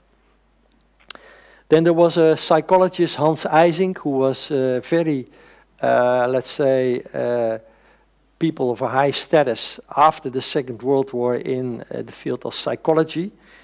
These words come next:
especially development psychology. And he was always very skeptical, but he decided to, to, uh,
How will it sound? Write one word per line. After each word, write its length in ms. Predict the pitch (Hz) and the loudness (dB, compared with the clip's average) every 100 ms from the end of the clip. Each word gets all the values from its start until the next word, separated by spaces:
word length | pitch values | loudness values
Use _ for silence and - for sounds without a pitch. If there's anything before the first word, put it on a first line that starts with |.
| _ _ _ | _ _ _
especially 880 | - - 143 - 135 131 131 127 117 113 113 | -14 -2 -2 -2 -2 0 0 -2 -6 -12 -4
development 640 | 127 156 156 156 156 151 | 0 4 2 2 -4 -6
psychology. 960 | - - 151 139 - 135 127 - 147 165 _ - - _ _ - | -8 -6 -2 0 0 -2 -4 -8 -12 -12 _ -20 -20 _ _ -6
And 160 | 135 | -4
he 200 | 139 156 | 0 0
was 320 | 147 151 151 | 2 2 2
always 400 | - 147 143 139 - | 0 -2 0 -2 -4
very 300 | - 156 143 | 0 0 0
skeptical, 720 | - - 160 - 147 160 156 | -6 -2 -2 -2 -4 -2 0
but 240 | 147 143 | 0 -2
he 120 | - | -4
decided 720 | 131 123 - 156 151 151 139 - | -6 -4 -2 2 4 4 -2 -4
to, 200 | 135 120 - - - - _ _ | -10 -10 -14 -20 -20 -20 _ _
to, 320 | 147 131 131 | -2 0 -2
uh, 500 | - 139 131 131 131 | -2 -2 0 2 0